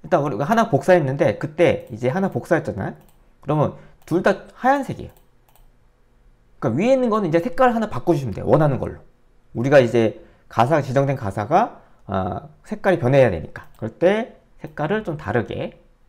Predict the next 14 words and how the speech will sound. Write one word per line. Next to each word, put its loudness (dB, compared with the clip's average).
바꿔봅니다. -14
즉 -4
위에 6
있는 4
거랑 2
아래에 2
있는 -2
거랑 -4
색을 -6
다르게 -4
해주세요. -12
복사를 -2
한 -4
다음에 -4